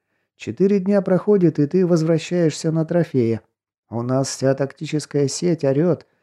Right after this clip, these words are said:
Биосигнатура авак, неизвестные поля, странный гиперконтур. Перехват уже». «Отставить трындеть», перебил я.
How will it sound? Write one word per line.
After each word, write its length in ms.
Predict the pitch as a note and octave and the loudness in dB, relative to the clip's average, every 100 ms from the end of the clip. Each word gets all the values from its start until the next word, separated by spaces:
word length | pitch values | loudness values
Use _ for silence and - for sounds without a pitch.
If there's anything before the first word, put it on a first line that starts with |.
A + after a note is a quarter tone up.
| _ _ | _ _
Биосигнатура 1000 | G2 G#2+ A#2 A#2+ B2 C3 A#2+ C#3 C3 B2+ | -6 -4 -2 -2 0 0 0 0 2 2
авак, 400 | B2 E3 D3 - - | 0 -2 -2 -10 -12
неизвестные 720 | G#2 A#2+ G#2 B2+ B2+ B2+ A#2+ | -10 -8 -4 -4 -4 -4 -4
поля, 460 | A2+ A2+ C3 D3+ - _ _ _ | -4 -2 0 -2 -4 _ _ _
странный 580 | - - C3+ D#3+ D#3+ D#3 | -14 -2 0 2 2 2
гиперконтур. 840 | D#3 D#3 D#3 - F3+ C#3+ A#2+ G#2+ - _ _ _ | 2 0 -2 0 0 2 -2 -6 -10 _ _ _
Перехват 680 | - A#2+ B2+ - C3+ F3+ - | -4 0 0 0 -2 0 0
уже». 320 | C#3+ C3 B2 - _ _ _ _ _ _ _ _ _ _ _ _ _ _ _ _ | 2 4 2 0 _ _ _ _ _ _ _ _ _ _ _ _ _ _ _ _
«Отставить 720 | - B2 - - D#3 C#3+ C3 | -8 -8 -6 0 2 4 2
трындеть», 560 | - C3+ C3+ B2+ A2 - _ _ | 2 2 4 2 2 -4 _ _
перебил 400 | B2 B2 A#2 A2+ | -2 0 2 0
я. 300 | A#2 A2 F#2+ | 0 -2 -4